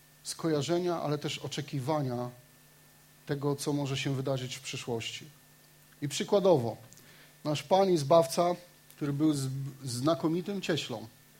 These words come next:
I chociaż wielu o nim mówi, że jest cieślą, tak? Był cieśla, nawet jest taka księ-, książka Josha McDowella, Więcej niż cieśla. To jednak jego imię znaczyło Bóg z nami.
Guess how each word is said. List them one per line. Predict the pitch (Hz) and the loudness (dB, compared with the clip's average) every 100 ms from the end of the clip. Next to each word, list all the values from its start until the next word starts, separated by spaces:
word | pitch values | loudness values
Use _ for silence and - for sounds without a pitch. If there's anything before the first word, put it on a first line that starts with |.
| - - - - | -20 -20 -20 -10
I | 139 | -4
chociaż | 190 180 143 | -2 0 2
wielu | 214 214 180 | 4 4 2
o | 196 | -2
nim | 190 | 0
mówi, | 190 190 170 180 | 0 0 -2 -4
że | 151 170 | -2 0
jest | 170 165 - - - - - - - - - - | 0 0 -2 -6 -20 -20 -20 -20 -20 -20 -20 -2
cieślą, | 190 185 - 113 107 110 | 0 0 0 -4 -6 -4
tak? | 135 147 | -6 -4
Był | 127 127 123 | -8 -8 -4
cieśla, | 175 147 139 | -4 -2 -2
nawet | 135 139 | -4 -4
jest | 131 | -6
taka | 143 147 131 123 | -6 -2 -4 -4
księ-, | - 160 151 143 | -4 -2 -2 -4
książka | - 165 147 - 131 127 - - - | -2 0 0 0 -2 -2 -12 -20 -8
Josha | 135 139 | -4 0
McDowella, | 139 135 131 139 131 120 | 0 -2 -2 0 2 0
Więcej | 131 147 - 147 | -2 -2 0 -2
niż | 143 | -2
cieśla. | - 175 - 117 104 - - - - - - - | 0 0 0 -6 -8 -12 -20 -20 -20 -20 -20 -2
To | 156 | 2
jednak | 180 190 151 160 - | 4 4 2 0 -2
jego | 143 160 | -2 -2
imię | 170 170 135 143 | 0 0 2 0
znaczyło | 135 139 135 - 170 147 | -2 -2 -2 -2 -2 -2
Bóg | 139 143 135 | -2 -6 -4
z | 139 | -2
nami. | 160 127 107 | 0 0 -4